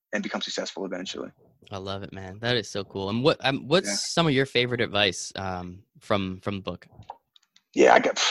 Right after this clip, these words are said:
Speaker 1: I mean, I got a ton, and, and, and there's so much that I, well, for example, for me, you know, one of the biggest things I took away personally from the book was so many of these athletes went back for, uh, you know, kinda post-secondary education,
Speaker 2: Mm-hmm.
Speaker 1: kinda going back to school, going back, you know, back and back to school, to grad school, to getting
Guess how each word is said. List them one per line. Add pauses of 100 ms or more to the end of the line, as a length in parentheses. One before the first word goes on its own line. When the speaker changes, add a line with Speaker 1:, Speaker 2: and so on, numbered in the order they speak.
Speaker 1:
I
mean,
I
got
a
ton,
and,
and,
and
there's
so
much
that
I, (240)
well,
for
example,
for
me,
you
know,
one
of
the
biggest
things
I
took
away
personally
from
the
book
was
so
many
of
these (120)
athletes
went
back
for,
uh, (380)
you
know,
kinda
post-secondary
education, (100)
Speaker 2:
Mm-hmm. (100)
Speaker 1:
kinda
going
back
to
school,
going
back, (180)
you
know,
back
and
back
to
school,
to
grad
school,
to (120)
getting